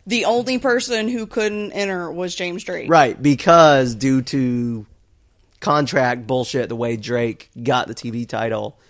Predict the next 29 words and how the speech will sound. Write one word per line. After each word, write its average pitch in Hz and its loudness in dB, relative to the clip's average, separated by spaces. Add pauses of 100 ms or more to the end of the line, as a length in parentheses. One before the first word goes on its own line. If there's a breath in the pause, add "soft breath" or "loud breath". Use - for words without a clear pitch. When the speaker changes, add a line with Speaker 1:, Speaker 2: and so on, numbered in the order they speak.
(300)
Speaker 2:
and 117 -6
Elijah 113 -2
never 110 -6
got 110 -2
his 104 -6
rematch, 110 -6
blah, 110 -2
blah, 98 -8
blah, 127 0 (540 soft breath)
Tommy 208 6
found 151 2
some 117 0
loophole 110 -4
in 98 -10
a 98 -10
contract 107 -6
'cause - -8
Tommy's 107 -6
an 110 -6
asshole. 113 -6 (600)
Speaker 1:
And 214 0
Elijah's 180 -2 (220)
Speaker 2:
And 143 0
Elijah's 127 4
Speaker 1:
a 117 0
Speaker 2:
a - -8
Speaker 1:
pussy 165 -4
bitch. - -8
Speaker 2:
Yeah, 135 0